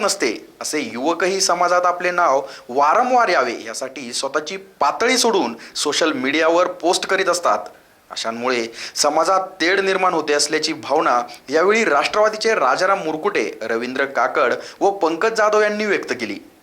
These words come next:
तसेच संबंधितांवर लवकरात लवकर कारवाई व्हावी अशी मागणी देखील केली.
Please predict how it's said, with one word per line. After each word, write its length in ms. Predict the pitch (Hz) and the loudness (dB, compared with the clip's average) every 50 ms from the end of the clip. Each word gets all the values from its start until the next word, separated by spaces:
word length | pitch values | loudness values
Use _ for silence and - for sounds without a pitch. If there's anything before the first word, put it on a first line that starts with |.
| _ _ _ _ _ _ _ _ _ _ _ - | _ _ _ _ _ _ _ _ _ _ _ -8
तसेच 280 | 113 - - 131 131 131 | -6 -4 -4 -4 -4 -2
संबंधितांवर 800 | - 123 127 131 135 135 135 131 135 147 143 143 147 151 147 | -2 -2 -2 -2 -2 -4 -2 -2 -2 0 0 2 2 2 2
लवकरात 460 | 135 127 135 143 151 156 165 170 170 170 170 | 2 2 0 0 0 0 0 0 0 0 0
लवकर 260 | 170 170 165 170 170 | -2 -2 0 0 -2
कारवाई 420 | 170 - 151 139 147 151 170 170 175 | -2 0 0 2 2 2 2 2 4
व्हावी 360 | 180 185 190 180 160 156 160 | 2 2 2 2 2 0 0
अशी 200 | 165 165 165 214 | 0 0 0 0
मागणी 360 | 208 202 208 214 214 226 233 | 0 2 2 2 0 0 0
देखील 280 | 214 202 - 156 131 123 | 0 -2 -2 -2 -4 -4
केली. 240 | 120 110 104 98 | -4 -4 -4 -6